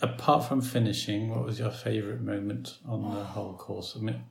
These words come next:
Speaker 1: you could leave out leave, seeing me.
Speaker 2: Yeah.
Speaker 1: Leaving me? Seeing me?
Speaker 2: Seeing you was really, really good.
Speaker 1: Yeah.
Speaker 2: I don't think you can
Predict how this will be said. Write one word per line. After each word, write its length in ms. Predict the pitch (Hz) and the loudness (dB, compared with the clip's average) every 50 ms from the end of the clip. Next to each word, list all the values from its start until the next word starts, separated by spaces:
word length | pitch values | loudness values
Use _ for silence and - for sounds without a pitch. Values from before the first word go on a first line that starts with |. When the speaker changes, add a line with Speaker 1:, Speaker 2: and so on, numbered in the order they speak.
| - _ _ | -20 _ _
Speaker 1:
you 160 | - 120 - | -4 -2 -2
could 160 | - - - 107 | -2 -2 -4 -2
leave 220 | 107 110 98 104 | -2 -2 0 0
out 180 | 104 98 92 87 | 0 0 0 -2
leave, 320 | 107 104 104 104 - - 85 - | -2 -2 -4 -4 -6 -8 -8 -6
seeing 340 | - - 107 104 101 104 | -2 -2 -2 0 0 -2
me. 380 | 104 104 101 95 101 - - - _ _ _ _ - | -2 -2 -2 -4 -4 -8 -10 -16 _ _ _ _ -8
Speaker 2:
Yeah. 440 | - 226 220 208 202 185 185 185 185 - | 0 2 2 4 4 2 0 -4 -4 -6
Speaker 1:
Leaving 340 | 117 107 107 110 127 127 131 | -4 -2 0 2 2 2 2
me? 160 | 135 139 131 - | 0 -2 -4 -8
Seeing 400 | - - 117 113 113 113 110 110 | -8 -2 0 0 2 2 2 2
me? 220 | 117 120 120 - - - | 2 0 0 -2 -6 -12
Speaker 2:
Seeing 360 | - - - 262 262 269 262 262 | -12 0 4 6 6 6 4 4
you 160 | 254 247 233 | 2 6 6
was 240 | 226 220 214 220 214 | 6 6 4 2 0
really, 400 | 214 208 202 196 190 196 196 190 | 2 4 4 4 4 4 2 2
really 280 | 196 190 190 185 190 | 0 0 0 0 -2
good. 400 | 185 - 185 180 180 175 175 - - - - | -2 0 2 2 2 2 0 -2 -8 -10 -8
Speaker 1:
Yeah. 200 | - - 196 185 | -8 -6 -4 -2
Speaker 2:
I 80 | 196 214 | -2 0
don't 200 | 208 226 214 - | 4 4 4 4
think 220 | 214 202 202 202 | 4 2 0 -2
you 100 | 208 202 202 | -2 -4 -6
can 460 | - 202 196 196 196 190 185 185 | -6 -4 -4 -2 -2 -2 -4 -4